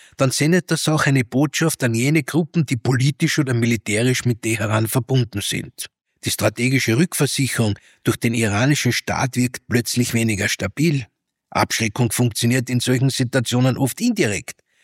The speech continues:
Nicht jeder Verbündete wird angegriffen, aber die Struktur hinter ihm wird sichtbar verwundbar gemacht.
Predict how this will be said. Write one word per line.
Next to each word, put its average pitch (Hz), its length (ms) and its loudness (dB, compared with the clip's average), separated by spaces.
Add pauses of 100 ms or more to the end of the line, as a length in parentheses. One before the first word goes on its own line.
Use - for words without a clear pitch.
(260)
Nicht 165 260 2
jeder 165 240 4
Verbündete 147 600 2
wird 127 180 0
angegriffen, 147 760 2 (260)
aber 117 120 -2
die 127 160 -2
Struktur 185 560 2
hinter 139 320 0
ihm 147 340 4 (280)
wird 120 160 -4
sichtbar 143 640 0
verwundbar 110 600 0
gemacht. - 600 -10